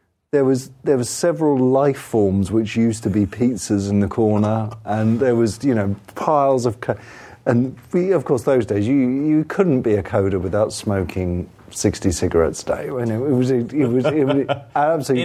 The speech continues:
Speaker 2: In
Speaker 1: po-,
Speaker 2: England, of all.
Speaker 1: so I, I had this mountainous ashtray with it piled with these, these cigarette ends. It, it stunk to high heaven. And then Bob Wade came in, and I thought, "Oh, God, I've never met a journalist before." I thought, "Oh, you know, what am I gonna do with this guy?"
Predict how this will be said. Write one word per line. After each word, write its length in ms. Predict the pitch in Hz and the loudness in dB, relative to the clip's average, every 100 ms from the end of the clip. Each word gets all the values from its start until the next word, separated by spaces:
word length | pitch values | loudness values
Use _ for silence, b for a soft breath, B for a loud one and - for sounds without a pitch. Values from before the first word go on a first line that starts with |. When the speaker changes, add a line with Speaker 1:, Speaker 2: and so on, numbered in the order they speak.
| 147 | 0
Speaker 2:
In 40 | |
Speaker 1:
po-, 80 | 120 | 0
Speaker 2:
England, 300 | 104 87 92 | -2 -6 -6
of 60 | 110 | -4
all. 80 | 110 | -2
Speaker 1:
so 400 | 120 147 165 170 | 0 2 2 2
I, 100 | 151 | 2
I 40 | |
had 160 | 160 156 | 0 0
this 160 | 151 - | -2 0
mountainous 1040 | 131 143 151 165 170 170 - 151 135 - | 0 2 2 2 2 0 0 0 0 0
ashtray 600 | 127 127 - - 92 92 | -2 -2 -6 -2 0 0
with 200 | 98 98 | -2 -2
it 200 | 104 - | -4 -6
piled 580 | - 151 135 127 117 107 | -4 0 2 2 0 0
with 140 | 113 | 0
these, 400 | 104 104 107 - - | 2 0 0 -6 -10
these 300 | - 107 107 95 | 0 2 2 -2
cigarette 500 | - 123 107 101 98 | -4 -2 2 2 0
ends. 300 | 82 85 - | -2 -4 -2
It, 280 | 107 - - | 0 0 -2
it 140 | 131 139 | -6 -4
stunk 360 | - 180 127 | 0 0 0
to 60 | 123 | -2
high 80 | 110 | -4
heaven. 260 | 98 90 85 B B B B B B | -2 -6 -8 B B B B B B
And 120 | 117 | 2
then 80 | 101 | 4
Bob 240 | 147 127 | 4 2
Wade 280 | 127 113 107 | 4 4 2
came 260 | - 98 98 | 0 0 2
in, 160 | 92 | 2
and 120 | 90 | 0
I 80 | 80 | -4
thought, 140 | 85 - | -10 -16
"Oh, 60 | - | -6
God, 240 | - 170 - | -4 -2 -4
I've 220 | 123 107 | -4 0
never 220 | 127 127 | 2 4
met 240 | 117 117 | 2 0
a 20 | - | -4
journalist 400 | 85 80 80 - | -8 -8 -12 -14
before." 180 | 78 - | -14 -14
I 40 | |
thought, 180 | - - | -14 -12
"Oh, 80 | 226 | -8
you 180 | 214 147 | -4 -2
know, 80 | 107 | 0
what 120 | 160 | 2
am 60 | 170 | 4
I 40 | |
gonna 100 | 135 | 4
do 180 | 110 175 | 4 2
with 80 | 247 | 2
this 160 | 90 - | 0 -4
guy?" 300 | - - | -14 -16